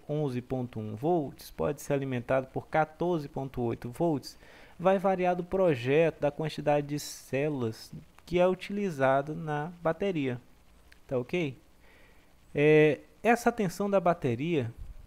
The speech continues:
ela vai ficar sempre à disposição, a bateria vai carregar por meio do circuito de charge, e essa tensão da bateria vai ficar à disposição da alimentação do circuito.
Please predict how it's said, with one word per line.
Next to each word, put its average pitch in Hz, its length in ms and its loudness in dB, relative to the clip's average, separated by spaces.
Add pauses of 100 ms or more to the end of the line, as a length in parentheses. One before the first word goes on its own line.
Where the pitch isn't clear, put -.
(160)
ela 170 160 4
vai 180 140 2
ficar 180 640 -2
sempre 208 680 -4 (200)
à 175 100 0
disposição, 175 880 -2 (240)
a 151 80 6
bateria 160 320 6
vai 185 240 4
carregar 156 680 2
por 147 220 -4
meio 135 200 0
do 127 60 -8
circuito 131 420 -6
de 170 80 -8
charge, 180 520 -2 (320)
e 208 80 4
essa 247 220 4
tensão 196 320 -4
da 175 100 2
bateria 160 540 2
vai 175 140 2
ficar 185 200 0
à 185 40 4
disposição 185 840 -2
da 170 140 4
alimentação 202 680 0
do 175 60 -10
circuito. - 720 -4